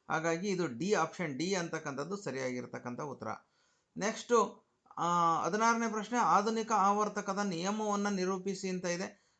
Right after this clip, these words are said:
ಧಾತುಗಳ ಗುಣಗಳು ಅವುಗಳ ಪರಮಾಣು ಸಂಖ್ಯೆಯ ಆವರ್ತನೆಯ ಪುನರಾವರ್ತನೆಗಳು ಅಂತಕ್ಕಂಥದ್ದು ಆಧುನಿಕ ಆವರ್ತಕ ನಿಯಮ ಆಗಿದೆ. So, ಹದಿನೇಳನೇ ಪ್ರಶ್ನೆ, ಕೆಳಗೆ ನೀಡಿರುವ ದ್ರಾವಣಗಳಲ್ಲಿ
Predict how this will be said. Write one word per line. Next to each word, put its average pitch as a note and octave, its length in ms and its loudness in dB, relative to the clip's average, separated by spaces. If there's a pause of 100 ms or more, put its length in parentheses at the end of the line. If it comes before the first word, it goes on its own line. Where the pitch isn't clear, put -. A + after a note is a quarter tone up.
(200)
ಧಾತುಗಳ A3+ 600 4 (120)
ಗುಣಗಳು G#3 500 2
ಅವುಗಳ F#3 440 2
ಪರಮಾಣು G#3 680 2
ಸಂಖ್ಯೆಯ G#3 520 -2 (460)
ಆವರ್ತನೆಯ G3+ 880 2 (200)
ಪುನರಾವರ್ತನೆಗಳು F#3+ 1120 4
ಅಂತಕ್ಕಂಥದ್ದು E3 1000 -4 (220)
ಆಧುನಿಕ F3+ 460 2
ಆವರ್ತಕ D3 580 0
ನಿಯಮ C#3+ 400 -4 (400)
ಆಗಿದೆ. A2 760 -4 (720)
So, G#3 60 -2 (420)
ಹದಿನೇಳನೇ A3+ 420 0
ಪ್ರಶ್ನೆ, A#3 320 -4
ಕೆಳಗೆ G#3 320 0
ನೀಡಿರುವ A3+ 340 0
ದ್ರಾವಣಗಳಲ್ಲಿ G#3 1120 2